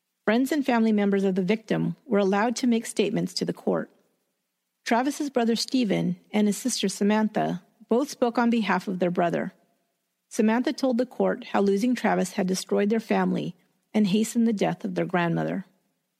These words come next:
Jodi's supporters were allowed to speak to plead for her life.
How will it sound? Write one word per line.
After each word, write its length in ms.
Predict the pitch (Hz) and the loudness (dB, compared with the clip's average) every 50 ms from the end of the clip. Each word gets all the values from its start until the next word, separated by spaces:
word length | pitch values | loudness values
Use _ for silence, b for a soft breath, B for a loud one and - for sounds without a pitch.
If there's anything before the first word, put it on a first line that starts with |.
| _ _ _ _ _ _ _ _ _ _ _ _ _ _ _ _ _ _ _ _ _ _ _ _ _ - | _ _ _ _ _ _ _ _ _ _ _ _ _ _ _ _ _ _ _ _ _ _ _ _ _ 0
Jodi's 320 | 220 214 226 262 294 277 | 0 2 2 2 0 0
supporters 460 | - 302 233 - 226 190 196 202 196 208 | -2 -4 -2 0 2 2 2 2 2 2
were 120 | 202 196 | 2 2
allowed 280 | 190 180 180 180 180 180 | 2 2 2 0 -2 -4
to 60 | - | -6
speak 400 | - - - - 208 190 - - | -10 -6 -2 0 0 0 -2 -4
to 80 | - 202 | -6 -6
plead 260 | - - 196 185 175 | -4 -2 -2 -2 -2
for 180 | - - 170 170 | -2 -4 -4 -2
her 100 | 175 175 | 0 0
life. 480 | 180 190 180 175 - - - - - | 2 2 0 0 -2 -6 -12 -16 -20